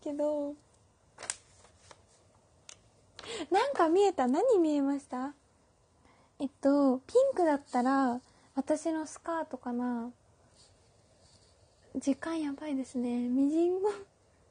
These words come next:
<laughs> 見えちゃいけないものがあって、何見えてました？怖い。怖い、怖い、怖い。え、スマホスタンド使ってますよ。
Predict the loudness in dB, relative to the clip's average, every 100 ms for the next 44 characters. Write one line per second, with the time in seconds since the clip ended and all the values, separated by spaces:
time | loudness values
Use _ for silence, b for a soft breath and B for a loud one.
0 | _ _ _ _ _ _ _ _ -20 -12
1 | 0 2 2 0 0 -4 -4 -4 -2 -4
2 | -4 -4 -2 -6 -4 -2 0 0 0 0
3 | -2 -2 -4 -4 -4 -8 -8 -6 -6 -6
4 | -8 -10 b b b b -6 -4 -2 -4
5 | -4 -4 -4 -4 -4 -6 B -6 0 2
6 | 2 0 0 0 0 0 -2 0 0 -4
7 | -4 -6